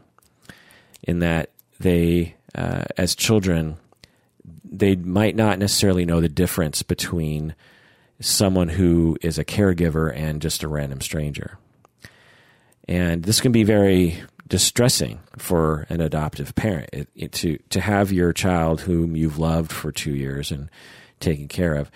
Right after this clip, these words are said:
to have this child treat a random stranger with the same amount of love and affection as they treat you, or the same amount of, you know, attachment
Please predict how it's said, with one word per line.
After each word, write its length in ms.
to 80
have 240
this 220
child 440
treat 540
a 80
random 400
stranger 520
with 120
the 80
same 320
amount 340
of 220
love 220
and 100
affection 520
as 140
they 120
treat 300
you, 260
or 60
the 100
same 260
amount 300
of, 420
you 120
know, 180
attachment 720